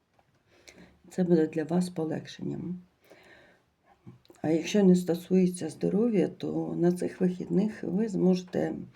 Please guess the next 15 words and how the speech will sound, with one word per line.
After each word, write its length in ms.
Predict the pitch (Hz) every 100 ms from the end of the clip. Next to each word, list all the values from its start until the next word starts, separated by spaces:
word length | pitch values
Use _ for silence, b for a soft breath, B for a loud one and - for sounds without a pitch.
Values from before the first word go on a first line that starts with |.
| B B B
себе, 320 | - 175 160
е, 680 | 156 - - 151 147 147 143
самореалізувати, 1300 | - 240 226 180 160 151 151 147 143 143 156 180 180 127
соціальна 640 | - 196 - 180 175 160
реалізація, 760 | 151 151 147 151 151 160 156 147
спілкування 880 | - 196 190 190 202 208 190 180 180 175 B B B -
у 80 |
родині, 500 | 196 190 180 180 175
в 60 | -
соціумі, 720 | - 196 185 - 170 165 165
з 120 | 160
вашими 360 | 196 208 196 190
діточками. 720 | 185 185 185 - - 185 180
У 60 | 185
вас 200 | 226